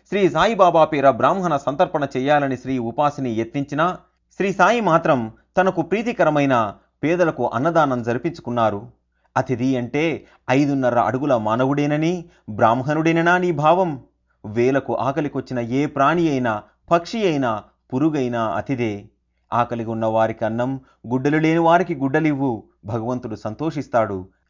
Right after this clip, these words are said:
అన్నది శ్రీ సాయి ప్రబోధం. సనాతన సంప్రదాయాల పేర సంతర్పణలు జరిపించడం సాయి సంప్రదాయం కాదు.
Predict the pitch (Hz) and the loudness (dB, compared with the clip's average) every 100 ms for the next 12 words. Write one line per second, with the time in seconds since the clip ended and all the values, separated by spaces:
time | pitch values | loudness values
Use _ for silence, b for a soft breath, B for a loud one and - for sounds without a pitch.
0 | _ 117 160 170 127 101 - _ - 143 | _ -4 0 0 0 -4 -12 _ -2 -2
1 | 123 113 120 135 107 104 131 113 98 98 | 0 0 0 -2 -4 -4 -2 -2 -6 -12
2 | b b 127 131 151 139 117 - 113 143 | b b -2 2 2 2 -2 -2 0 2
3 | 143 147 156 180 160 135 113 101 B B | 4 6 6 4 2 4 4 4 B B
4 | - 165 190 214 202 160 127 123 139 165 | -2 2 6 6 4 0 -2 -2 -2 -4
5 | 151 123 101 101 _ _ - 120 147 123 | -2 -4 -6 -12 _ _ -2 0 2 -2
6 | 104 110 156 151 131 113 107 113 101 104 | -4 -4 0 4 4 2 -2 0 -2 -4